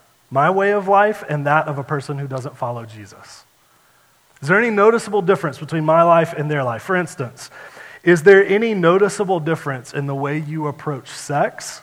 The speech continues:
as a follower of Jesus compared to the average American and how they approach it?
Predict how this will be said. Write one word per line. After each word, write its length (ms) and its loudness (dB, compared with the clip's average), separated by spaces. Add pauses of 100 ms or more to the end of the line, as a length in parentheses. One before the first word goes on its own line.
as 160 -4
a 20 -4
follower 460 0
of 100 -4
Jesus 580 -6 (220)
compared 400 -4
to 100 -6
the 140 -6
average 380 -4
American 480 -12
and 120 -12
how 140 -8
they 160 -12
approach 380 -20
it? 60 -20